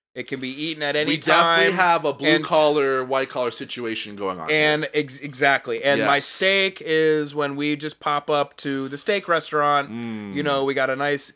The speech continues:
Speaker 1: a nice goblet of some aged whiskey.
Speaker 2: Mm-hmm.
Speaker 1: We're doing
Speaker 2: Yeah.
Speaker 1: a gar
Speaker 2: We're
Speaker 1: after.
Speaker 2: blue collar. We're blue collar people.
Speaker 1: I think that this podcast, we, we, we
Speaker 2: This
Speaker 1: roll
Speaker 2: is a
Speaker 1: up our sleeves a little.
Speaker 2: This is, you're right. Tacos. You're right. We're blue,
Speaker 1: Right?
Speaker 2: we're a, we're a, we're a po-, we're a blue collar podcast.
Speaker 1: Thank you for, I,
Speaker 2: Yep.
Speaker 1: I feel,
Speaker 2: That was it.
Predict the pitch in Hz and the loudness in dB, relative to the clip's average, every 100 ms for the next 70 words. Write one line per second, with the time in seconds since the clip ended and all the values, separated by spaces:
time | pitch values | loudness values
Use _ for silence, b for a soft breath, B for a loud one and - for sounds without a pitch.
0 | _ _ - 127 135 123 123 - 139 143 | _ _ -10 -2 -2 -4 -10 2 4 4
1 | 139 147 139 131 127 - 131 127 139 139 | 4 2 2 -4 -6 -6 -6 -6 -4 -2
2 | 143 - - 139 127 120 147 139 135 131 | -4 -6 -2 -2 -2 -2 -2 0 -2 -4
3 | 113 117 123 131 143 143 117 110 139 143 | -8 -12 -8 -4 0 0 2 4 6 6
4 | 135 160 165 160 156 151 139 120 101 92 | 6 6 6 6 6 6 2 2 0 -4
5 | 135 131 151 147 120 - 107 98 90 143 | -4 -4 -2 0 0 -2 -12 -10 0 2
6 | 147 147 170 156 151 135 117 139 147 - | 2 0 -4 0 0 0 -4 -6 -4 0
7 | 147 143 143 135 123 - 143 240 285 - | 2 2 2 -2 -2 -4 -10 -12 -12 -12
8 | 190 311 - - 220 392 403 415 330 - | -8 -8 -10 -6 0 2 2 4 2 2
9 | 233 220 165 160 135 110 117 151 - 156 | 0 0 0 -2 -2 -4 -2 -2 -2 -4
10 | 135 147 135 101 - 147 120 - 82 82 | -2 4 4 4 -2 0 0 0 -8 -10
11 | 98 107 98 82 98 110 143 160 214 139 | -6 -2 -2 -2 -6 -4 2 4 4 4
12 | 127 120 143 127 117 127 123 147 143 139 | 0 0 -4 -4 -4 -4 -4 -4 -4 -4
13 | 151 - 143 147 139 131 143 196 202 208 | -8 -8 -12 -8 -8 -6 2 2 2 -2
14 | 190 180 175 165 143 147 147 147 147 147 | -4 2 4 4 4 2 4 2 0 -6
15 | - 139 - 175 170 165 160 147 - - | 0 0 0 2 4 4 2 -2 -10 -20
16 | - | -20